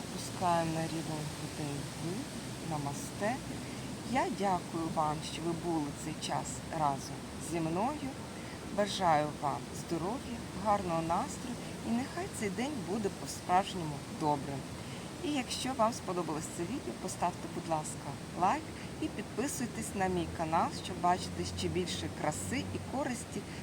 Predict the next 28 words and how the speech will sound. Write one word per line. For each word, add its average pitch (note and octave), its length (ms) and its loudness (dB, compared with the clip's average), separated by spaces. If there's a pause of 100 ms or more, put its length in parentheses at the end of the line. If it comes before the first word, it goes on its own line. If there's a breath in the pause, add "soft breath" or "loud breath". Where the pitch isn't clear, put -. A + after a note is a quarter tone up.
(180 loud breath)
для A3+ 200 10 (300)
себе. D#3+ 320 2 (440 loud breath)
І, B3+ 120 2
до G3 200 2
речі, A3 320 2 (100)
в F#3+ 40 0
мене F#3 320 6 (180)
на E3+ 120 4
моєму D#3+ 420 0
каналі C4+ 340 0 (100)
вже G3+ 220 -2 (140)
є G3 120 0 (120)
серія F3 360 2 (140)
відео, A#3+ 420 0 (520 loud breath)
е, E3+ 220 6
окремих F#3+ 500 6
вправ, A3+ 540 2 (500 loud breath)
які G3+ 220 0
допомагають F#3+ 800 8
зняти D3+ 380 0
стрес, C#4 420 0 (180)
напруженість A#3+ 800 0 (400 loud breath)
і E4 60 2
підтримувати G3+ 1040 4
свій D#3+ 380 2 (100)
фізичний C4 520 -2 (160)
і F3+ 60 2
емоційний E3+ 500 0